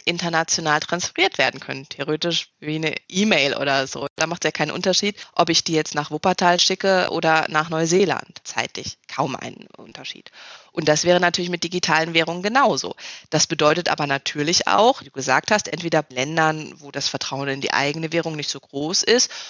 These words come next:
oder aber auch im Krisenfall erinnern wir uns an die Euroraum-Schuldenkrise, dass vor allem Inländer relativ schnell auf ausländische Währungen wechseln könnten, wenn es keine Beschränkungen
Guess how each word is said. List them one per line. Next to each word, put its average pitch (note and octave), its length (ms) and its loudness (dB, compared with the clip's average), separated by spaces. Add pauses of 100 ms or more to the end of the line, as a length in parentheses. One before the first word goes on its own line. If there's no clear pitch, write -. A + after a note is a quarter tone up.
(240)
oder G#3 340 4
aber - 400 4
auch - 160 0
im B3 120 -4
Krisenfall D4 680 -2
erinnern F3+ 360 0
wir F#3 120 -2
uns G3 200 -2
an G3+ 380 -2
die G3+ 340 0
Euroraum-Schuldenkrise, G#3 1300 0 (180)
dass F3+ 400 2
vor B2+ 140 2
allem E3 400 0
Inländer G3 480 2
relativ E3+ 380 0
schnell C#3+ 300 0
auf C#3+ 140 2
ausländische E3 680 2
Währungen F3+ 480 2
wechseln - 320 -4
könnten, D#3 400 -2
wenn D#3 220 2
es - 160 0
keine F3+ 280 0
Beschränkungen F#3+ 800 0